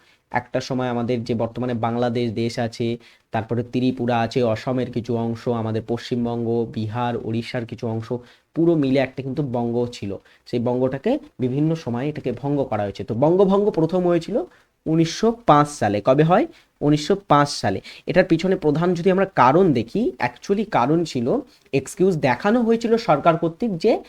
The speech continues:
আমাদের প্রশাসনিক সুবিধার্থে, কিন্তু এটার পিছনে প্রধান কারণ ছিল বিপ্লবী কর্মকাণ্ডকে দমানোর জন্য। যে বিপ্লবী আন্দোলন হচ্ছিল ব্রিটিশ বিরোধী, সেটাকে দমানোর জন্য কিন্তু বঙ্গভঙ্গ actually করা হয়েছিল।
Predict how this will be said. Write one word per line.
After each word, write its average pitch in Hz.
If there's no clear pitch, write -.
আমাদের 170
প্রশাসনিক 165
সুবিধার্থে, 117
কিন্তু 190
এটার 165
পিছনে 175
প্রধান 151
কারণ 160
ছিল 202
বিপ্লবী 190
কর্মকাণ্ডকে 139
দমানোর 117
জন্য। 98
যে 143
বিপ্লবী 151
আন্দোলন 135
হচ্ছিল 156
ব্রিটিশ 139
বিরোধী, 147
সেটাকে 160
দমানোর 170
জন্য 143
কিন্তু 139
বঙ্গভঙ্গ 127
actually 127
করা 120
হয়েছিল। 98